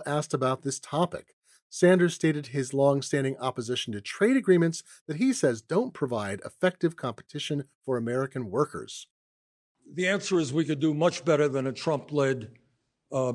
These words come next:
Speaker 2: trade deal. This deal, and I think the proponents of it acknowledge, will result in the continuation of the loss of hundreds of thousands of good-paying jobs as a result of outsourcing.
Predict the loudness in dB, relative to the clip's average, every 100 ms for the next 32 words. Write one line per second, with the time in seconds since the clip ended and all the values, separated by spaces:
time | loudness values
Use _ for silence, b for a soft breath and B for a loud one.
0 | -6 -2 4 4 4 0 -2 -6 -20 _
1 | _ 2 4 4 4 4 4 4 0 0
2 | -2 -2 -4 -2 2 2 2 0 -2 4
3 | 4 4 0 -2 0 2 2 -2 -8 b
4 | b 0 6 6 6 0 -8 -6 -4 2
5 | 2 2 -4 -6 -6 -8 -4 -4 0 0
6 | 0 -4 -8 -10 _ _ -4 -2 0 2
7 | 4 4 0 -6 -4 0 0 2 2 0
8 | -2 -4 -2 2 4 4 2 -4 -6 -10
9 | _ _ _ _ 0 0 6 4 4 0
10 | 0 0 0 2 0 -4 -4 -4 0 0
11 | 0 -2 0 0 0 -2 -2 -4